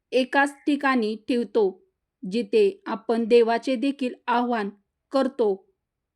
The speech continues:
तेव्हा आपण दोन वेगवेगळ्या शक्तींना एकाच ठिकाणी जोडतो, ज्यामुळे केवळ आत्माच अडकत नाही, तर घरगुती जीवनात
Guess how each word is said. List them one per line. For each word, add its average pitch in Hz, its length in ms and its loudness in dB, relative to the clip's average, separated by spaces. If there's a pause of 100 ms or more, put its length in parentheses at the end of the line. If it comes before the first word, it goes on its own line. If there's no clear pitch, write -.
तेव्हा 269 440 10
आपण 226 480 0 (160)
दोन 233 520 4
वेगवेगळ्या 233 760 4
शक्तींना 220 640 -4 (180)
एकाच 220 540 0
ठिकाणी 233 460 2
जोडतो, 196 680 -4 (360)
ज्यामुळे 302 420 2
केवळ 294 420 0 (140)
आत्माच 226 580 -2 (100)
अडकत 233 420 -2
नाही, 233 360 -2 (100)
तर 208 180 0 (460)
घरगुती 247 680 0
जीवनात 233 360 0